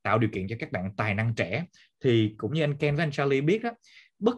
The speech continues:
cứ một cái ngành nghề nào, cái, cái, cái, cái sự phá vỡ những cái cấu trúc đang có sẵn của cái ngành đó đều rất là khó. Và đôi khi chúng ta hay nói điều, nói đùa là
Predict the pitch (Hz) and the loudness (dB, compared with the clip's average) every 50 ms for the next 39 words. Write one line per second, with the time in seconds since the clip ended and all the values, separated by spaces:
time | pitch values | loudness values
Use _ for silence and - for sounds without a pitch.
0 | - - 202 233 254 226 143 - 170 170 170 147 113 107 107 107 104 98 98 98 | 2 4 4 4 4 4 0 2 0 0 0 0 0 2 2 2 2 2 2 2
1 | 95 92 92 90 - 170 185 180 - 170 170 175 175 - 175 175 175 - 190 - | 2 0 0 -2 -4 -8 -8 -6 -6 -6 -4 -4 -6 -6 -8 -8 -6 -6 -6 -2
2 | - 101 - - - - 156 156 180 214 233 185 127 95 90 110 139 117 104 117 | -2 -2 -2 -2 -4 -4 -4 -2 0 -2 0 0 0 0 0 0 -2 -4 -4 -6
3 | 156 - - 175 202 196 - 247 240 - 131 - 127 117 143 160 175 - - 98 | -6 -4 -2 -2 -2 -2 -4 -6 -4 -4 -4 -4 -4 -4 -2 -2 -2 -4 -6 -6
4 | - 147 - 92 101 - 151 156 143 113 104 117 139 170 175 120 107 98 92 92 | -8 -8 -8 -6 -4 -4 -2 -2 -2 -2 -2 -2 -2 0 0 0 0 0 0 0
5 | 113 175 - - - - - 117 117 147 185 233 - _ - - - - - _ | -2 -4 -4 -4 -6 -4 -2 -2 0 0 0 -2 -4 _ -20 -20 -20 -20 -20 _
6 | - - 110 117 107 107 120 131 139 139 - 147 143 139 143 151 156 180 185 180 | -8 -2 0 2 2 4 4 2 2 2 2 2 2 2 0 -2 -4 -4 -2 -2
7 | 151 143 139 139 135 135 139 143 135 131 131 127 127 139 165 165 123 113 107 110 | -2 0 0 -2 -2 -4 -4 -4 -4 -4 -2 -2 -2 -2 -2 0 0 0 0 0
8 | 107 117 147 160 151 117 107 101 104 120 127 113 98 - | 0 -2 -2 0 2 2 2 2 0 0 0 -2 -4 -4